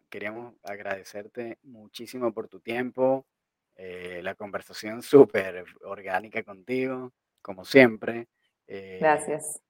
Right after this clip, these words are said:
Speaker 1: y bueno, hay unos cuantos mindfuck para mí que me volaron la tapa de los sesos, que está buenísimo. Todo este tema de conversaciones psicológicas me ayudó muchísimo a enfocar también mi práctica.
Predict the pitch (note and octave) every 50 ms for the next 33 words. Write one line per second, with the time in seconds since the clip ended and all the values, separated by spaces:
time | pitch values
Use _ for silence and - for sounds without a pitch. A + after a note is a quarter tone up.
0 | _ _ A2+ G#2+ G#2+ G#2 G#2 G#2 G2+ G2 F#2+ F#2+ G2+ G#2 G#2+ A#2 A#2+ A#2 - -
1 | C3 B2 A#2 - A#2 A#2 B2 B2 A#2+ A#2 A2 - B2+ A#2+ - - A2 F#2+ F#2+ G2
2 | G#2 G#2+ A2 A2 B2+ B2+ A#2+ A2+ G#2+ G#2 F#2+ F#2+ F#2+ F#2+ F#2 F#2+ F#2+ G2 G#2 G#2
3 | A2+ A#2+ A#2+ A#2 A2 G#2 G2+ G2 F#2+ F#2+ G2 - A2 G#2 - C3 A2+ G#2 - -
4 | A#2+ A2+ - C3+ A#2 - - - G#2 A2 B2+ C#3 C#3+ B2+ - - C#3+ D3 D3 C3
5 | F#2 - G2 F2+ - _ _ G2 G#2 A2 G#2+ G#2 - - G2+ G2 F#2 F2+ - _
6 | F2+ G2 G#2 - A2+ - - F2+ F2 F#2 - - A2+ A2+ G2 F#2 F#2 F2 F2 F2
7 | F2 F2+ F#2 G#2 A2 A2 - A2 G2+ A2 A2+ A2+ A2 G#2 G2+ F#2 F#2+ F2+ - _
8 | - F#2 - - G2 G2 G2+ - - A2+ A2 A2 G#2+ G#2+ G#2+ G#2+ G#2+ A2 - A#2+
9 | A#2 A2 G2 - _ G2 F#2 - -